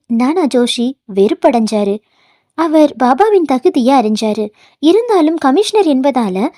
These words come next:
அவருடைய கடமையை செய்யலானாரு. "தாங்கள் சொல்வதெல்லாம்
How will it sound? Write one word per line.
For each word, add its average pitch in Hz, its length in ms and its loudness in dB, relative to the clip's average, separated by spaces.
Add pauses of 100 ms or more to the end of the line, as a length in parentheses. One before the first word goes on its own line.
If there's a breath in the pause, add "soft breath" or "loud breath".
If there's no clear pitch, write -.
(120)
அவருடைய 330 460 2
கடமையை 285 640 0
செய்யலானாரு. 208 680 0 (560)
"தாங்கள் 262 600 0
சொல்வதெல்லாம் 311 840 0